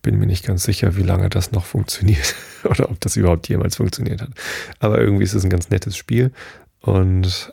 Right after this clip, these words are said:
ähm, dann ist Bescherung und wir packen nacheinander unsere Geschenke aus.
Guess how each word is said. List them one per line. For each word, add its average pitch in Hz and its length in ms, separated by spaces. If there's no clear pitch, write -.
ähm, 85 400
dann 85 140
ist 85 100
Bescherung 113 460
und 90 100
wir 104 60
packen 95 280
nacheinander 87 600
unsere 95 280
Geschenke 107 440
aus. 98 360